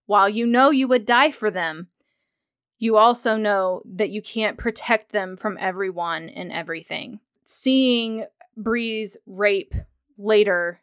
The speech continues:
and how violent it was, and we don't really see it, but we see how damaged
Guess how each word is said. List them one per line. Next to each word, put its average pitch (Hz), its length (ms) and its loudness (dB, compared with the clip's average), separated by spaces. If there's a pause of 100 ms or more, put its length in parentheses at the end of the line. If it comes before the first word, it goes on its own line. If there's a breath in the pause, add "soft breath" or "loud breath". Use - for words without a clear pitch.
(140)
and 208 120 -2
how 196 460 0
violent 196 580 0
it 196 140 -2
was, 180 600 -6 (360)
and 254 140 2
we 285 100 4
don't 359 200 2
really 302 200 2
see 285 300 0
it, 190 160 2
but 226 120 2
we 240 120 -6
see 247 240 -2
how 233 180 0
damaged 214 600 -6